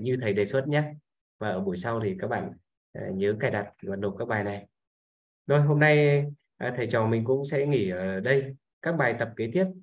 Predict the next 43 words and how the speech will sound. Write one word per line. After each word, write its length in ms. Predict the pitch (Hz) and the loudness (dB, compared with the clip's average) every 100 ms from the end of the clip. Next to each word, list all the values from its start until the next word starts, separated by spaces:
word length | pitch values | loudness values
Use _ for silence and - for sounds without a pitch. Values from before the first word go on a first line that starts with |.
| _ | _
bài 220 | - 107 | -4 -2
bảy 180 | 104 95 | -2 -4
sáu, 260 | 85 98 113 | -4 -4 -2
bảy 160 | 123 | -2
bảy, 200 | 107 101 | 0 -2
bảy 180 | 90 92 95 | -4 -6 -4
tám 280 | 95 107 | -4 -4
các 100 | - | -4
bạn 180 | 151 101 | -2 -2
làm 300 | 104 101 95 | -2 -2 -2
tương 160 | 123 127 | -4 0
tự. 240 | 127 - - _ _ _ _ _ - | 0 -2 -10 _ _ _ _ _ -6
Bài 260 | 117 123 | 0 2
ở 100 | 104 | 2
bảy 260 | 95 107 95 | 2 0 0
mươi 140 | 120 | -2
sáu, 440 | 131 117 135 190 - | -2 -2 -2 -4 -6
tìm 200 | 127 113 | -4 0
đường 180 | 117 113 | 0 0
đi 180 | 139 139 | -2 0
từ 80 | 117 | -2
đỉnh 200 | 107 95 | 0 -2
S 260 | 104 156 | -4 -4
đến 120 | 113 120 | -4 -4
đỉnh 200 | 120 - | -4 2
T. 60 | 139 143 143 - _ _ _ _ | 2 2 -2 -12 _ _ _ _
Như 80 | 165 | 0
vậy 160 | 156 110 | 2 2
thì 300 | 123 117 107 107 | 0 0 0 -2
ta 260 | 139 139 135 | 0 0 0
chỉ 140 | 135 104 | -2 -2
việc 240 | 110 107 | -2 0
gọi 220 | 113 110 | -2 -2
mỗi 200 | 113 147 160 | -2 -2 0
D 20 | 147 | 2
F 560 | 151 143 156 151 170 | 2 2 -2 -2 -4
S 20 | |
đỉnh 180 | 160 92 | -4 -2
S 180 | 104 160 175 - _ _ _ _ _ | 0 -2 -4 -14 _ _ _ _ _
thì 80 | 120 | -2
nó 120 | 110 | -2
sẽ 140 | 113 151 | 0 2
liệt 180 | 143 | 2